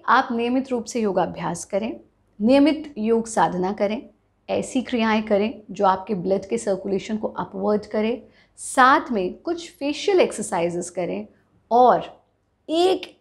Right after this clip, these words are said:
ऐसी चीज़ जो आपकी रसोई में छुपी हुई है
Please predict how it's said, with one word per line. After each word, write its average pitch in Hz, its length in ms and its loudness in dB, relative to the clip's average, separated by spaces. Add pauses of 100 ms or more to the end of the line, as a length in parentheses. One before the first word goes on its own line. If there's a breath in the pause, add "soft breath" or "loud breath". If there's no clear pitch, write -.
(100)
ऐसी 285 440 2
चीज़ 240 420 -2
जो 220 140 2
आपकी 277 340 4
रसोई 277 440 2
में 262 260 0
छुपी 254 400 -2
हुई 240 320 0
है 196 280 0